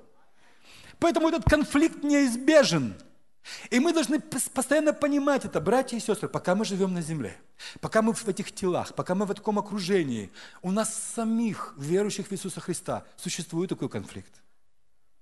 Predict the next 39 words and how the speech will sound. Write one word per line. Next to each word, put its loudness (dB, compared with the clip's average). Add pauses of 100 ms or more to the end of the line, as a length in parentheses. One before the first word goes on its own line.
(100)
Не 2
надо 4
это 2
игнорировать. 0 (560)
Мы 6
тоже 2
можем 2
быть -4
не 0
совсем -2
согласны. 2 (280)
Вот 4
кто 6
возненавидит 6
отца 8
или 8
мать, 8
о 6
Боже, 4
я 4
пропускаю 2
это -4
место -2
Писания 0
всегда. -6 (520)
Особенно, -2
когда 0
проповедую. -4 (580)
Но 6
это 4
написано 4
в -4
Библии. 4 (1400)
А 0
что 0
же 2
с 0
этим 0
делать? 2